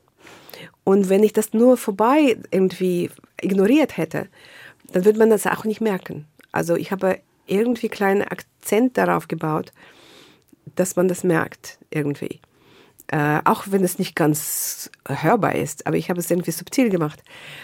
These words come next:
Äh, oder sie, sie schnürt irgendwie die, die Schnürsenkel irgendwann. Und das war auch ein Moment, ich dachte, wie mache ich das? Also d-, so kleine Momente,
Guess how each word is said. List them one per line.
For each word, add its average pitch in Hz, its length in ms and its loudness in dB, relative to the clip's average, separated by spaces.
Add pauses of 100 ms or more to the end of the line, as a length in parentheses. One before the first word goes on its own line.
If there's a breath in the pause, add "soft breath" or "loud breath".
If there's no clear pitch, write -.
(160 loud breath)
Äh, 180 180 4
oder 196 380 4
sie, 185 360 0 (580)
sie 175 260 -2 (180)
schnürt 208 580 2
irgendwie 180 280 0
die, 180 140 -2
die 170 300 -8
Schnürsenkel 156 720 4 (140)
irgendwann. 151 640 -2 (480 loud breath)
Und 185 320 0
das 208 180 -2
war 208 140 0
auch 190 80 2
ein 233 60 2
Moment, 180 300 4
ich 170 80 -8
dachte, 170 360 -4
wie 190 160 2
mache 190 260 0
ich - 120 -10
das? 156 400 -6
Also 175 220 -2
d-, 78 320 -6
so 202 120 2
kleine 269 420 6
Momente, 233 640 2